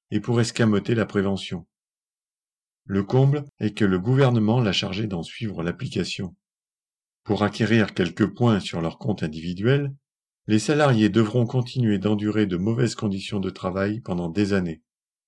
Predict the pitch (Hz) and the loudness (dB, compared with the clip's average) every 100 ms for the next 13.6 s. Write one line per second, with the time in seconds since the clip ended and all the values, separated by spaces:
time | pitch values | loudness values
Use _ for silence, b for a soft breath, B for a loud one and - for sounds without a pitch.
0 | _ _ _ 110 120 131 135 131 110 110 | _ _ _ -2 -2 -2 -4 -2 0 0
1 | 107 92 85 78 - _ _ _ _ _ | 0 0 -6 -8 -16 _ _ _ _ _
2 | _ 104 113 110 117 113 113 - 110 98 | _ 2 4 6 4 4 0 -4 -4 -2
3 | 90 - 101 90 90 - 101 - - 110 | -2 -2 -2 -2 -6 -2 -2 -2 -4 0
4 | 117 120 _ _ _ _ - 113 127 131 | 0 -4 _ _ _ _ -10 -8 -4 -4
5 | - 139 - 107 - 113 110 104 - 120 | 0 -2 0 -2 0 2 2 2 2 0
6 | 98 87 85 117 123 120 - 101 104 95 | 0 -2 -2 -2 0 -2 -2 -2 -2 -4
7 | - 101 123 120 101 90 - - 139 117 | -4 0 0 -2 -6 -6 -6 -8 -6 -6
8 | 98 113 117 95 92 95 90 - _ _ | -4 -4 -4 -4 -4 -2 -4 -8 _ _
9 | _ _ _ _ - 110 - 131 - 123 | _ _ _ _ -8 -6 -2 -4 -4 -2
10 | 117 - 147 143 139 127 113 - 117 120 | -2 0 -2 -2 0 0 0 -4 -4 -4
11 | - 107 117 101 - 87 95 107 120 131 | -6 -8 -6 -8 -8 -6 -2 0 -2 -4
12 | - _ _ 98 92 92 113 143 - 113 | -12 _ _ -8 -4 0 0 0 -2 -2
13 | 95 117 - 104 87 85 | -2 -2 -2 -6 -6 -14